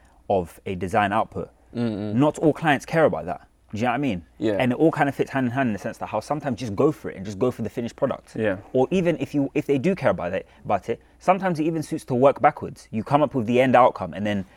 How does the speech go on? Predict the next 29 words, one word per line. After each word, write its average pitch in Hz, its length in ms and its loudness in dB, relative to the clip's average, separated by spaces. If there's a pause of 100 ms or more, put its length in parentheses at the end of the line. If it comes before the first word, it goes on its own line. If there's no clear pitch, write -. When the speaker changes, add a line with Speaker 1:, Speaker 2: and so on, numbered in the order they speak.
(160)
Speaker 1:
from 127 280 6
that 135 140 6
now, 98 160 -6
that 101 300 0
builds 123 440 2
little 117 300 6
ideas 104 380 2
that - 60 -16
you 90 40 -16
can 98 80 -8
say, 95 140 -4
"Okay, 101 240 -6
it 92 60 -8
came 110 180 0
from 95 160 -8
this 104 160 -6
and 92 80 -10
came 107 100 -6
from 95 60 -10
that." 107 120 -6 (140)
They're 208 120 -2
not 135 100 -8
gonna 87 160 -12
know 85 100 -12
that. 110 200 -4 (340)
All 196 100 -2
they 196 120 0
give 151 140 -2
a 131 80 -2